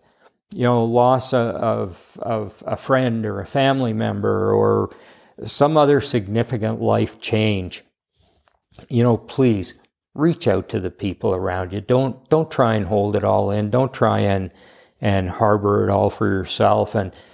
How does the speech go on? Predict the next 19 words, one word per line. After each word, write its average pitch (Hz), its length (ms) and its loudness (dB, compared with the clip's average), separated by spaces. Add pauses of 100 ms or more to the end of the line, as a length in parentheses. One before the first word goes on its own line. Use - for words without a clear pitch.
(200)
and 117 320 0 (800)
gee 156 180 0
whiz, 120 360 2
don't 127 480 -2
let 117 300 0
your 110 80 -2
business 104 480 -4
go 123 120 -2
<laughs> - 20 0
down 113 360 2
the 117 100 4
tubes 117 520 0
because 113 420 -6
you 110 140 -4
can't 113 280 -4
get 107 200 0
out 98 160 -2
of 92 120 -8
bed. 123 440 -2